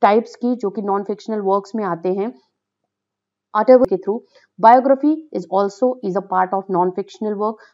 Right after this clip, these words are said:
Biography होता है जहाँ पे हम किसी और इंसान की जो होती है, once किसी, अ, स-, someone else कोई और लिखता है, किसी life history के बारे में यहाँ पे होती है, life history of someone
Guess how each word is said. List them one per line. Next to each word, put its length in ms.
Biography 600
होता 200
है 200
जहाँ 340
पे 80
हम 140
किसी 440
और 200
इंसान 420
की 300
जो 140
होती 400
है, 160
once 300
किसी, 240
अ, 140
स-, 540
someone 340
else 180
कोई 220
और 240
लिखता 340
है, 240
किसी 300
life 340
history 340
के 100
बारे 280
में 120
यहाँ 180
पे 120
होती 380
है, 220
life 220
history 360
of 160
someone 400